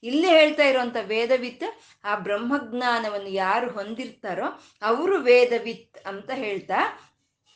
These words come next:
ವೇದವು, ವೇದದಿಂದ ವೇದಾಭ್ಯಾಸ ಮಾಡುವಂತ ವೇದವೇತ್ತರು,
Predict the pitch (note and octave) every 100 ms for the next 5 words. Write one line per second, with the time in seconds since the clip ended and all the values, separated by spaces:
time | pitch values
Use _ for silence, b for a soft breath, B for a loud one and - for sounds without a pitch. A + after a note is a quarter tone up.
0 | _ C4 A3+ A3+ C4+ C#4+ D4+ D#4+ F4 -
1 | G3+ A3+ A#3+ C4+ C4 B3 A#3+ A3+ A#3 G#3+
2 | G3+ A#3 B3 B3 B3 F#3+ A#3 A3+ A3+ G#3
3 | G3+ G3+ G3 F#3+ F#3 F#3+ A3+ B3 B3+ C4
4 | D4 D4 C#4+ E4